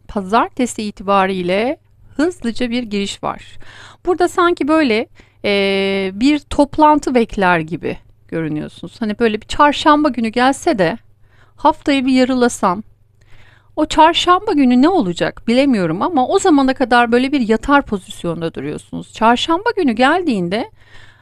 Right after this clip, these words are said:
çevrenizdeki insanlar sizden bir şey bekliyorlar. Hani çevrenizde toplanmış insanlar var. Herkes sanki sizin ne diyeceğinize bakıyormuş gibi. Böyle ağzınızın içine bakan insanlar görüyorum burada.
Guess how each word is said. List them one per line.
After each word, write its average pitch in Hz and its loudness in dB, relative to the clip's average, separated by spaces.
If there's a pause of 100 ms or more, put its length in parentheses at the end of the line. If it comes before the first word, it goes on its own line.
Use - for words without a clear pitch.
(340)
çevrenizdeki 311 0
insanlar 302 0
sizden 262 -2
bir 220 0
şey 262 0
bekliyorlar. 135 -6 (840)
Hani 220 -2
çevrenizde 269 0
toplanmış 254 -2
insanlar 269 0
var. 240 2
Herkes 349 -6
sanki 269 -4
sizin 254 0
ne 247 2
diyeceğinize 208 -2
bakıyormuş 170 -6
gibi. 175 -14
Böyle 190 -2
ağzınızın 226 0
içine 247 -4
bakan 214 -4
insanlar 214 -4
görüyorum 160 -4
burada. 170 -8